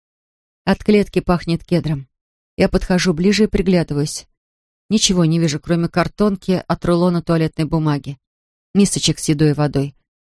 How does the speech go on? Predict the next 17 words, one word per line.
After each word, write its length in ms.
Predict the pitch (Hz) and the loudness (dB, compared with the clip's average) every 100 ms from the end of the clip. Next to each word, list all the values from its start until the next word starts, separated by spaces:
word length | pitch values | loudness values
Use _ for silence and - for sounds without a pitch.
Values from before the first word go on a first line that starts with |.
| - | -2
колеса 300 | 180 185 185 | 2 4 2
для 180 | 160 175 | 2 2
бега, 280 | 165 175 156 | 2 0 2
мягких 340 | 156 - 151 | 0 0 -4
кедровых 420 | - 156 139 151 | -2 0 0 0
ошмётков. 640 | 156 - 143 135 - - _ _ _ _ _ _ _ - | -4 -2 -4 -6 -12 -18 _ _ _ _ _ _ _ 0
Кендрик 400 | 226 220 202 - | 4 4 2 0
открывает 500 | 170 180 180 180 - | -4 0 2 2 0
клетку, 360 | 185 196 - | -2 -2 -2
просовывает 640 | - 175 - 180 160 156 170 | -2 0 2 0 2 0 0
руку 180 | 185 180 | 0 0
и 40 | |
достаёт 340 | 151 - 175 | -2 0 0
что-то 280 | - 160 - | 0 -4 -2
маленькое 460 | 151 185 180 180 185 | 0 0 0 2 2
и 40 | |
белое. 400 | 175 151 127 - | 2 0 -2 -10